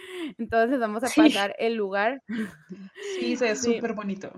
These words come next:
Speaker 1: Sí, se llama
Speaker 3: Sí.
Speaker 1: Manaya. Es un oasis urbano en el Valle de los Senderos, para que lo chequen. Se los dejamos toda la
Speaker 3: Sí.
Speaker 1: información.
Speaker 3: No sé si Hierve el Agua en Oaxaca cuenta como alberca natural, porque es más,
Speaker 1: Sí.
Speaker 3: es como, sí,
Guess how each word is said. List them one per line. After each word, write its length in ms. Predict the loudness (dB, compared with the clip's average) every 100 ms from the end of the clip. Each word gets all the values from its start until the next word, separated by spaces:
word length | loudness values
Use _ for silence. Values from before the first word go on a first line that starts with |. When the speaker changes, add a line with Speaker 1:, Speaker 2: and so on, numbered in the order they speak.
| -16 _ -2
Speaker 1:
Sí, 240 | 2 2
se 140 | 2 2
llama 260 | 2 0
Speaker 3:
Sí. 80 | -2
Speaker 1:
Manaya. 720 | -2 -2 0 0 0 -2 -8 -8
Es 180 | -8 -2
un 180 | -2 -2
oasis 460 | 0 0 0 -4 -8 _ 2
urbano 560 | 2 4 4 2 2
en 80 | -4
el 120 | -6
Valle 340 | -2 0 0 -2
de 100 | -4
los 120 | -6
Senderos, 480 | -8 -2 -2 -2 -6 -14
para 160 | -12 -10
que 120 | -8
lo 100 | -8
chequen. 380 | -6 -10 -10 _
Se 80 | -18
los 80 | -8
dejamos 440 | -6 -4 -4 -6 -2
toda 160 | 0
la 60 | 0
Speaker 3:
Sí. 60 | -2
Speaker 1:
información. 460 | -8 -10 -10 -12 -12 _ _ _ -20 -2
Speaker 3:
No 140 | 0
sé 100 | 0
si 180 | 0 0
Hierve 240 | 2 2 2
el 100 | 2
Agua 220 | 2 0
en 100 | -4
Oaxaca 380 | -4 -6 -8 -8
cuenta 440 | -8 -8 -10 -12
como 160 | -10 -8
alberca 380 | -6 -6 -6 -8
natural, 440 | -8 -6 -6 -8 -14 -12 -12 -12 -12
porque 180 | -2 2
es 60 |
más, 140 | 4 4
Speaker 1:
Sí. 180 | 2 -2 _ -8
Speaker 3:
es 140 | -8
como, 180 | -6 -8 -6 -8 -8 -14
sí, 300 | -10 -6 -6